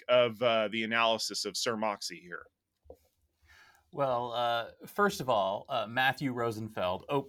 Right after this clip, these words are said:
Speaker 2: I mean, Moxie Marlinspike,
Speaker 1: <laughs>
Speaker 2: is, uh, i-, uniquely,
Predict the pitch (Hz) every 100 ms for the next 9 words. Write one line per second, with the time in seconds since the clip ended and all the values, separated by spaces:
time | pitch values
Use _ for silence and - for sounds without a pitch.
0 | - 131 117 113 113 120 117 113 104 104
1 | 101 95 90 - - - - 117 147 147
2 | 139 - - 131 131 127 - 180 165 147
3 | 185 185 202 240 233 - 120 101